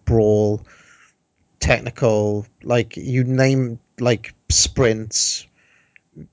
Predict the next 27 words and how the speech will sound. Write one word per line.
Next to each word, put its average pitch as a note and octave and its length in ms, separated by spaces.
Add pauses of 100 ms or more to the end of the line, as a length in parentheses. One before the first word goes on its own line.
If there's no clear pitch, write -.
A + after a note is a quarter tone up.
(180)
like, C3+ 520
face, - 760
heel, A2 640 (260)
d-, C#3+ 120 (160)
he C#3+ 80
could D#3 120
just - 180
do C#3 240
absolutely B2+ 520
anything. A#2 460 (540)
Um, A#2 640 (260)
I C#3 100
actually C3+ 300
think C3 160
that A#2 80
Nick A#2+ 240
Bockwinkel A#2 500
may A#2 320
be A2+ 420 (420)
the B2 80
most A2+ 400
complete A2 420
wrestler G#2+ 580 (680)
there's A#2 240
ever G#2+ 160
been, G#2 360 (420)
um, A2 600